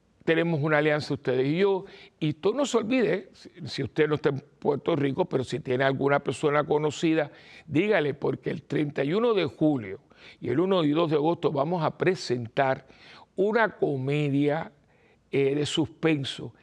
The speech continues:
simpatiquísima, Melocotón en almíbar. Eh, se va a reír muchísimo, sin grosería,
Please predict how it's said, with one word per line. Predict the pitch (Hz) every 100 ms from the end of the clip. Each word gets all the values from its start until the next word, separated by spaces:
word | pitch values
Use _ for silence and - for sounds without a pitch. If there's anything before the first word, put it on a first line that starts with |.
| _ _
simpatiquísima, | - - 226 208 175 - 214 208 208 254 233 - 156 143 135 -
Melocotón | 156 151 139 139 139 190 208 202 -
en | 156 147
almíbar. | 123 117 151 160 113 107 - _ - - - -
Eh, | - 139 147
se | - 135
va | 151
a | 165
reír | 160 156 156
muchísimo, | 147 - 143 143 135 -
sin | - - 131
grosería, | 143 143 - 135 147 143 135